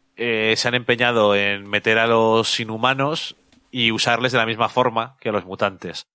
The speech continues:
Y eso no hace más que quitarles la gracia. Pero bueno, ahí está.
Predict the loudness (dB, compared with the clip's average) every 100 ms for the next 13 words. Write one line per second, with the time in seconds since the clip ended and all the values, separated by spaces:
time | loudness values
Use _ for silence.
0 | -2 0 2 2 2 2 0 -2 -2 0
1 | 0 0 0 -2 -2 -4 -2 -4 -2 -2
2 | -2 -4 -6 -6 -2 -2 -2 -14 _ _
3 | _ _ 0 2 2 0 _ _ -2 -2
4 | -4